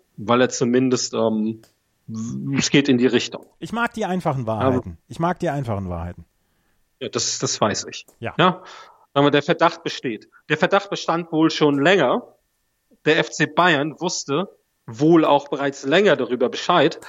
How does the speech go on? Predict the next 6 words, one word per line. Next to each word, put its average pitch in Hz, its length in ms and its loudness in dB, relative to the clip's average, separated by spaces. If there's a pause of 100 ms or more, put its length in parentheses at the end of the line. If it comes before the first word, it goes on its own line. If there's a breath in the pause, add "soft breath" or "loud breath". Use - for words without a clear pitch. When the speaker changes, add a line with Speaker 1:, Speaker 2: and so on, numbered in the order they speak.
Speaker 1:
aber 151 180 0
erst 240 300 2
unter 196 200 -6
dem 175 160 -2 (120)
öffentlichen 208 680 -2
Druck, - 460 0